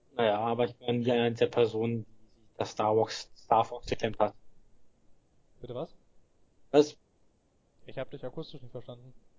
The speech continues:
Speaker 1: Ich war nie eine Person, die sich in der, der Star Fox-Reihe geklemmt hat.
Speaker 2: Nö,
Speaker 1: Erstens,
Speaker 2: ich
Speaker 1: ich habe keine Wii gehabt und zweitens, ich, ich mag ja Rail-Shooter, aber,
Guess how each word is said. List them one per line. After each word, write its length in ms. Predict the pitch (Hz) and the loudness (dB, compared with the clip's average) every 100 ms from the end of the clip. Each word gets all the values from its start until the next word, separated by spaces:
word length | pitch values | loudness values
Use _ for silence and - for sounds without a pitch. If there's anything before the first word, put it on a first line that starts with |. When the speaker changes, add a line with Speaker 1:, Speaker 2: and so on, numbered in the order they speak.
| _ - - - - - - - - - - | _ -20 -20 -20 -16 -16 -16 -18 -20 -18 -8
Speaker 1:
Ich 160 | 117 | 2
war 80 | 156 | 4
nie 180 | 151 170 | 6 6
eine 240 | 160 147 | 8 6
Person, 480 | - 143 127 127 147 | 6 4 4 2 0
die 80 | 135 | -2
sich 180 | 127 135 | -6 -8
in 120 | 127 135 | -4 4
der, 340 | 127 127 123 | 6 8 6
der 220 | - 123 | 6 2
Star 280 | - 123 123 | 6 6 6
Fox-Reihe 640 | - - - - 110 117 117 | 4 -6 -6 0 4 6 4
geklemmt 380 | 110 - 110 - - | 0 -8 -20 -20 -20
hat. 100 | - _ _ _ _ _ _ _ - | -20 _ _ _ _ _ _ _ -18
Speaker 2:
Nö, 140 | 104 110 | -4 4
Speaker 1:
Erstens, 400 | 131 156 160 - | 6 6 0 -8
Speaker 2:
ich 100 | 120 | -6
Speaker 1:
ich 40 | 135 | -2
habe 280 | 123 127 | -2 -2
keine 340 | - 131 131 123 | 0 2 4 2
Wii 400 | 151 185 190 151 - | 2 2 2 -4 0
gehabt 280 | 139 151 - - | 6 6 4 -6
und 120 | 131 | -8
zweitens, 640 | - 127 123 139 - 135 - - _ _ _ _ _ _ _ _ - | 4 4 6 2 0 -10 -10 -16 _ _ _ _ _ _ _ _ -2
ich, 280 | 147 - - _ - | -2 -2 -18 _ -8
ich 120 | - | 2
mag 320 | 160 160 196 196 | 4 6 6 8
ja 80 | |
Rail-Shooter, 840 | 147 139 135 127 - 131 - 127 107 | 8 8 4 2 -10 -8 0 2 4
aber, 600 | 120 127 123 127 131 | 6 8 10 8 6